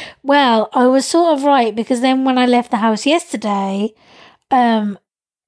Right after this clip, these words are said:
the pigeon was, had clearly been, like, kicked up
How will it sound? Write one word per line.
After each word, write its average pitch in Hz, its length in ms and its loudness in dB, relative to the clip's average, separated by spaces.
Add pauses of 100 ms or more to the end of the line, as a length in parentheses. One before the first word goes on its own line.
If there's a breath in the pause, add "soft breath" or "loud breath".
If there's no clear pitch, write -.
the 254 100 0
pigeon 254 540 0
was, 226 260 0
had - 280 -4
clearly 254 440 2
been, 220 300 -2
like, 214 300 -2
kicked - 460 -8
up - 420 -4